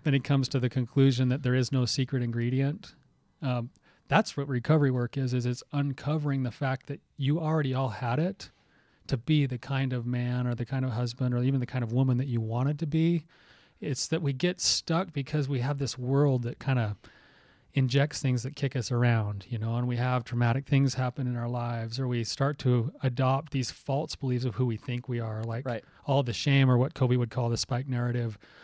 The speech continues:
Speaker 1: All of that stuff starts to feed us, and then we start to believe that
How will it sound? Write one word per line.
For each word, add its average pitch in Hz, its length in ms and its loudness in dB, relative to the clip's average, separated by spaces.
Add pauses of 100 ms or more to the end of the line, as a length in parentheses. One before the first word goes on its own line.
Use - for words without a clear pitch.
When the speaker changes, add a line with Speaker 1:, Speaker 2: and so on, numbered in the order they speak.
(480)
Speaker 1:
All 156 180 4
of 156 60 4
that 147 180 2
stuff - 380 0
starts - 320 -2
to - 120 -6
feed 165 300 0
us, 131 100 2
and 135 160 0
then 165 120 4
we 185 80 2
start - 240 -4
to 123 80 -12
believe 135 420 0 (480)
that 143 180 -4